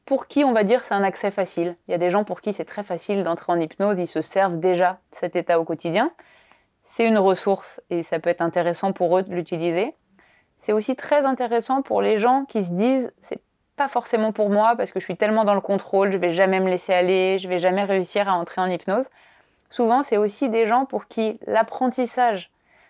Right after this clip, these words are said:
de l'hypnose va être d'autant plus intéressant. Parce que d'apprendre à pouvoir faire ce chemin-là, ça va peut-être être un peu plus long ou un peu moins naturel pour eux,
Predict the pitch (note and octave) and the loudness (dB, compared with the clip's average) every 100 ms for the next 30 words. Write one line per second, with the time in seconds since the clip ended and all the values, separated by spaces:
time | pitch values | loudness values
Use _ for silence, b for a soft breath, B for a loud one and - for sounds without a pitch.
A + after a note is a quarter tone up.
0 | b G3 F#3+ - A#3 C4 G3 G3 G#3+ - | b 0 0 0 0 0 2 2 2 -4
1 | F#3+ A#3 B3 A3+ G3+ A3 G3 G3 F#3 - | 0 0 2 -2 -2 -2 -2 -2 -4 -6
2 | E3+ - - F3+ E3+ G#3 - B3+ A#3+ F3+ | -10 -10 -4 2 4 2 2 2 2 0
3 | - G3+ A#3 A3+ - G3 - G#3+ - D#3+ | -2 2 4 4 0 -6 -4 -4 -2 0
4 | G#3+ - B B B _ _ _ _ _ | -2 -4 B B B _ _ _ _ _
5 | F#3+ E3+ E3+ A#3 B3 B3 - F#3+ - F3 | 0 2 2 0 2 0 -2 -8 -6 -4
6 | F#3 - G#3 E3+ F#3+ A#3 A#3 F#3 F3+ E3+ | -4 0 0 0 0 0 0 0 0 0
7 | E3+ F3 F3+ F3+ F#3 F#3 - F#3+ G3+ G3 | -2 -2 0 2 2 0 0 0 2 0
8 | F#3 F3 G3 | -2 0 0